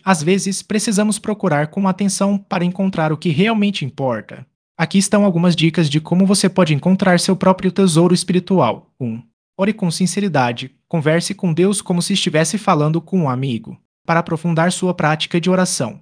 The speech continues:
explore um modelo de oração em grupo. Dois, leia a Bíblia. Cada página pode trazer uma nova revelação.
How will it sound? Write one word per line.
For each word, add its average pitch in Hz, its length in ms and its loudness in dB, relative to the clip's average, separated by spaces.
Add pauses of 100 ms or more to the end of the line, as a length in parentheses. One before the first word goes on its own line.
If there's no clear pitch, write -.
(120)
explore 160 440 0
um 185 40 4
modelo 175 420 2
de 180 80 0
oração 180 380 0
em 151 100 2
grupo. 135 400 -4 (320)
Dois, 143 440 2 (300)
leia 190 200 2
a - 20 0
Bíblia. 120 420 -4 (120)
Cada 156 240 -2
página 180 320 2
pode 180 280 0
trazer 151 360 0
uma 170 140 0
nova 139 260 0
revelação. 139 640 0